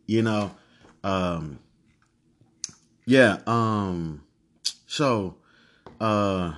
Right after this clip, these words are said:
but the thing about Foot Locker is I, I think, I think it has an opportunity to grow.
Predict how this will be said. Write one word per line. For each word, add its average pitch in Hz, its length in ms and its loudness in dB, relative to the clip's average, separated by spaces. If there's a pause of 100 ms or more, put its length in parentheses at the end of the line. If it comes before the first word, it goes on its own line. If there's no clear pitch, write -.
(640)
but 113 120 0
the 117 80 0
thing 147 160 4
about 127 160 4
Foot 117 200 0
Locker 95 300 0
is 90 320 -4
I, 101 280 -2
I - 20 -4
think, 104 360 -4
I 104 60 -6
think 127 220 -4
it 117 100 0
has 110 220 -2
an 104 80 -2
opportunity 95 480 -4
to 80 60 -8
grow. 95 400 -2